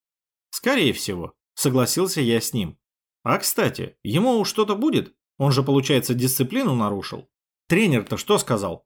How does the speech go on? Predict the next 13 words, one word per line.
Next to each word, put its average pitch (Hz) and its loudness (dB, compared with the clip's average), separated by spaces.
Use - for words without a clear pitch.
На 120 0
самом 175 2
деле 185 4
это 160 0
вообще 151 0
можно 120 0
переквалифицировать 120 0
как - -2
покушение 120 0
на 151 2
убийство». 147 -2
«Скажешь 151 2
тоже», 90 -4